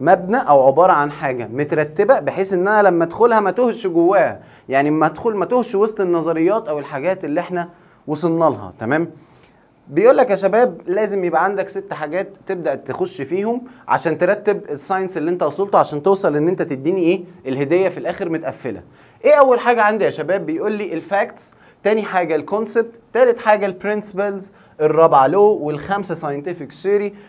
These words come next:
رقم ستة organized method in researches and investigation. لازم تبقى الميثودز اللي انت بتستعملها، اللي انت هتستعملها والتحليل بتاعك لازم يبقى organized، لازم يكون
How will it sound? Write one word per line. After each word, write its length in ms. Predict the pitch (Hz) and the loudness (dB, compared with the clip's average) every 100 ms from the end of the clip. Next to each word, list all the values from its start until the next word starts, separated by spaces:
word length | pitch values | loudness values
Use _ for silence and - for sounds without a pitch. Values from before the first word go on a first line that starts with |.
| _ | _
رقم 300 | 147 233 196 | 2 4 2
ستة 420 | 175 202 202 202 196 | -2 -4 2 2 2
organized 800 | - 175 147 165 185 190 190 | 0 -2 0 0 2 0 -2
method 380 | 147 160 170 175 - | -4 -6 -4 -6 -4
in 140 | 151 | -6
researches 640 | 143 139 165 165 151 165 135 | -6 -6 -8 -8 -8 -10 -8
and 320 | 147 151 131 | -6 -6 -6
investigation. 800 | 131 131 131 147 139 135 - 98 101 - _ - | -8 -8 -8 -8 -6 -6 -8 -18 -20 -20 _ -2
لازم 280 | 170 170 | 0 0
تبقى 440 | 165 165 143 139 - | -4 -4 -2 -2 -2
الميثودز 460 | 151 196 196 143 | -2 -2 -4 -4
اللي 160 | 147 151 | -2 -2
انت 120 | 170 | -4
بتستعملها، 800 | 160 - - 131 135 165 156 - | -6 -8 0 4 4 2 -2 -6
اللي 180 | 135 139 | -6 -4
انت 140 | 160 | -4
هتستعملها 840 | 156 151 190 - 151 143 165 180 202 - - _ | -6 -6 -8 -2 -2 0 -2 -4 -6 -12 -20 _
والتحليل 800 | 131 151 143 147 151 - 185 214 | -4 -2 -2 -6 -8 -6 -6 -6
بتاعك 460 | 180 160 185 190 180 | -6 0 2 2 2
لازم 300 | 180 180 170 | -2 -2 -2
يبقى 280 | 151 143 143 | -2 -4 -4
organized، 480 | 143 156 156 127 | -6 -6 -8 -8
لازم 320 | 127 151 147 143 | -6 -4 -4 -8
يكون 520 | 135 156 165 165 | -8 -4 -2 -4